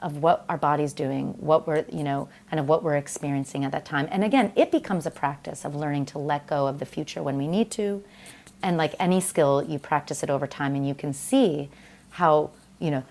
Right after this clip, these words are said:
the thoughtful use of exercise or perhaps mindfulness meditation or yoga or whatever it is that you enjoy that brings you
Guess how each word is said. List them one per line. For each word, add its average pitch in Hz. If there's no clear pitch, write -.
the 151
thoughtful 247
use 220
of 170
exercise 151
or 233
perhaps 160
mindfulness 151
meditation 185
or 190
yoga 214
or 160
whatever 214
it 220
is 214
that 185
you 175
enjoy 160
that 160
brings 175
you 160